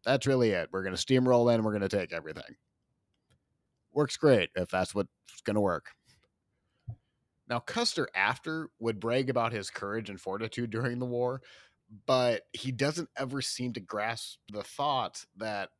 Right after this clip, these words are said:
surviving the Civil War has nothing to do with how brave you are. It's pure luck. He just believes that he's going to survive.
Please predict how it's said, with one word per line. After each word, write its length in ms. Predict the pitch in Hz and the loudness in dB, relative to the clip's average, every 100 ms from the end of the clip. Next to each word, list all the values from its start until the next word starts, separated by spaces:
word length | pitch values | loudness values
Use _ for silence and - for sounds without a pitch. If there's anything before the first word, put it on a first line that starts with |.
| - | -10
surviving 640 | - 127 101 110 156 165 | -4 -2 2 2 2 0
the 80 | 147 | -2
Civil 320 | - 131 127 | -2 -2 -2
War 320 | 107 101 117 - | -2 -2 -2 -4
has 280 | - 143 117 | -4 -4 -2
nothing 480 | 123 120 - 143 139 | -2 -2 0 0 0
to 100 | 139 | -2
do 280 | 104 127 | 0 0
with 180 | 120 110 | 2 0
how 280 | - - 117 | -2 -4 -4
brave 500 | 95 92 98 127 95 | -2 -2 0 0 -2
you 180 | 95 87 | -6 -8
are. 340 | 78 73 76 - - - _ _ - | -8 -10 -12 -14 -20 -20 _ _ -8
It's 240 | 123 - - _ - | -8 -8 -18 _ -16
pure 420 | - - 160 185 | -12 -2 4 6
luck. 340 | 147 82 - - - _ _ _ _ _ | 4 2 -4 -14 -20 _ _ _ _ _
He 260 | - - 151 | -10 -2 0
just 320 | 151 143 127 | 2 0 0
believes 920 | 127 127 151 143 104 92 101 113 - - _ _ _ _ _ _ _ _ | 2 4 4 2 0 -4 -6 -8 -8 -14 _ _ _ _ _ _ _ _
that 200 | 120 110 | -2 -2
he's 180 | 127 123 | -2 0
going 320 | 117 117 110 | 2 2 0
to 100 | 107 | -2
survive. 640 | 101 104 117 143 - - | -4 -2 0 -2 -6 -14